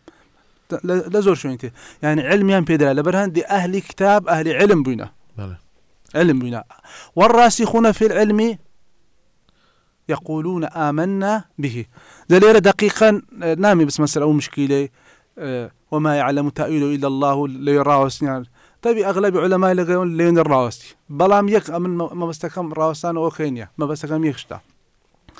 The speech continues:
Speaker 1: والراسخون في العلم. دقیقاً بزانین. کە کابرا ڕاستیخە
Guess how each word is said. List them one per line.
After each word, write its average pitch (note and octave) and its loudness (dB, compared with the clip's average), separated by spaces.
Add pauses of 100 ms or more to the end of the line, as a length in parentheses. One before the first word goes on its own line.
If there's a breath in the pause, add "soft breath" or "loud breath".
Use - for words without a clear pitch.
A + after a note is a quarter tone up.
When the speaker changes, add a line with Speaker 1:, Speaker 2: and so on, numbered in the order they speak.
(720 soft breath)
Speaker 1:
والراسخون D#3+ 2
في F3+ 2
العلم. E3 4 (520)
دقیقاً F3 -2
بزانین. D#3+ 0 (800 soft breath)
کە C#3 -6
کابرا D3 0
ڕاستیخە F#3 4